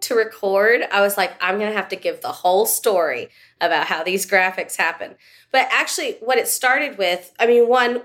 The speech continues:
we're in the season of creation. So I, I really wanted us to be able to connect with creation in some ways through these graphics. Because even if your congregation's not focusing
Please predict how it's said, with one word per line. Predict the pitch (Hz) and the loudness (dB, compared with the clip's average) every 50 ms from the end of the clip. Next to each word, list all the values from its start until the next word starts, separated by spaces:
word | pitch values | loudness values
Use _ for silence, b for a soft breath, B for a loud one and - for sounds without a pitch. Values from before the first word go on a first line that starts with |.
| - _ | -8 _
we're | 233 226 | -4 -4
in | 220 - 220 220 226 | -2 0 -2 0 0
the | 240 | -2
season | 233 233 - 226 208 208 220 214 214 | -2 -2 -4 -6 -6 -4 -2 -2 -2
of | 214 214 | -4 -4
creation. | - - 302 269 196 151 151 - - - 185 190 285 277 - _ B B B B B B B B | -6 -6 -2 0 0 0 0 -2 -2 -2 -2 -2 -2 -6 -8 _ B B B B B B B B
So | - 196 190 190 190 185 185 - - | 0 2 2 4 2 2 2 0 0
I, | 208 208 202 - - | 0 -2 0 0 0
I | 202 | -2
really | 190 190 208 220 226 220 262 269 | 0 0 0 0 2 2 0 -2
wanted | 247 226 214 214 214 214 208 | 0 0 0 0 0 2 2
us | 208 196 190 - - - - | 0 0 0 0 -2 -2 0
to | 190 175 175 170 170 - | 0 0 0 -2 -4 -8
be | 190 185 185 | -4 0 0
able | 180 185 180 185 185 | 0 2 0 -2 -4
to | 180 - - 185 165 | -4 -4 -6 -6 -8
connect | 170 - - 180 170 170 175 180 190 196 - - - - 180 | -10 -10 -10 -8 -4 -2 0 0 0 -2 -4 -10 -12 -8 -6
with | 165 160 160 - b b b b b b _ | -6 -6 -6 -8 b b b b b b _
creation | - - 202 185 180 180 175 175 170 - 180 170 170 | -10 -6 -4 -2 0 0 0 0 -2 -4 -4 -4 -4
in | 165 165 | -4 -4
some | 165 - - 202 185 185 190 180 | -2 0 0 0 0 -2 -2 -4
ways | 170 165 165 151 147 151 190 180 - - | -4 -4 -4 -6 -6 -6 -4 -2 -2 -2
through | - - 180 175 165 165 | -2 -4 -4 -4 -4 -6
these | 165 160 160 - - - | -6 -4 -4 -4 -2 0
graphics. | 160 151 156 151 - - - - - - B B B B B - | 0 0 0 0 -2 -6 -10 -10 -10 -12 B B B B B -2
Because | 277 285 269 277 | 0 0 2 0
even | 277 262 285 269 | 0 2 2 2
if | 262 262 - 240 | 2 2 0 0
your | 226 214 | -2 -2
congregation's | - - 214 202 202 202 196 196 190 185 - 196 190 185 - | -2 -4 -4 -4 -2 -2 -2 -2 -2 -2 -4 -4 -6 -4 -4
not | 190 175 - - - _ | -4 -4 -6 -6 -6 _
focusing | - 233 262 262 - 330 311 - - 214 185 185 | 0 0 0 0 0 -4 -4 -2 -2 -4 -4 -4